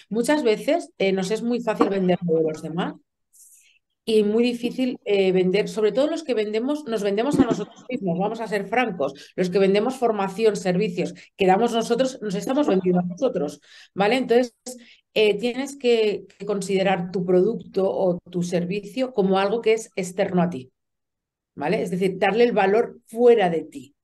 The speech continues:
¿vale? No sé si me explico bien y es como, eh, "Esto vale tanto, lo dé yo o lo dé Manolo, da igual, esto es el valor que tiene", ¿vale? Y es como, eh, no me está diciendo, y esto es muy importante,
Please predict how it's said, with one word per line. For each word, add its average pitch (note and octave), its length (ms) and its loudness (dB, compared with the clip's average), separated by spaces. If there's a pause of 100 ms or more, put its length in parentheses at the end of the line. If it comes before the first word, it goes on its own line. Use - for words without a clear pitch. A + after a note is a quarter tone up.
(540)
¿vale? F#3+ 180 -4
No A3 100 0
sé A#3 140 -6
si A#3 140 -6
me G3 80 -2
explico F#3 440 0
bien G#3+ 260 0
y F#3+ 120 2
es F3+ 140 -6
como, E3+ 360 -2 (420)
eh, F#3+ 400 2
"Esto A#3 280 -2
vale A#3+ 200 4
tanto, A3 380 -4 (420)
lo G3+ 240 6
dé A#3+ 200 6
yo C#4+ 280 4
o G#3 100 2
lo G3 140 4
dé A#3 180 4
Manolo, G3+ 680 0 (320)
da G3 120 0
igual, F#3 400 0 (300)
esto G#3 220 -8
es A3+ 240 -4
el A#3 120 2
valor F#3 360 2
que D#3+ 120 -8
tiene", C#3 440 -12 (160)
¿vale? G#3 340 -8 (440)
Y A#3 240 2
es A3+ 160 -2
como, G#3+ 640 0
eh, G3 220 2
no A3 160 2
me C#4 100 0
está C#4 180 -6
diciendo, A#3+ 840 0 (260)
y G#3 100 -4
esto G3+ 140 -4
es A#3 80 -4
muy A#3 140 0
importante, F3+ 760 0